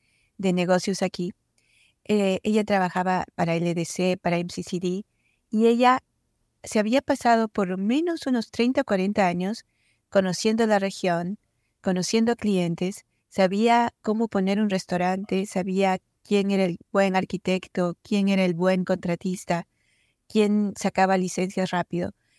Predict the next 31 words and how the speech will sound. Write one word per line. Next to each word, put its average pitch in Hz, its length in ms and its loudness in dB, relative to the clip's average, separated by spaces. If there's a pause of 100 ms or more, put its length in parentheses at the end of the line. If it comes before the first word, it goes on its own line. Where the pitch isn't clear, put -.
(140)
Entonces, 233 640 -2 (260)
a 214 80 -6
pesar 240 340 0
de 294 100 4
que - 300 -2
ella, 208 440 0 (460)
eh, 180 480 0
ya 208 200 0
no 202 60 2
está 202 220 0
con 196 140 0
nosotros, 185 500 -4
pero 185 200 0
ha - 20 2
ayudado 185 340 0
a 180 60 -2
muchísimos 196 720 -6
restaurantes 180 520 -2
en 180 100 -2
el 170 160 -2
área, 165 340 -2 (580)
es 233 180 -2
imposa-, 226 540 0
importante 208 680 0
encontrar 190 460 0
a 196 80 0
personas 185 440 -4
así, 175 260 -10 (580)
que 196 160 -2
ya 208 180 2
sepan, 240 540 0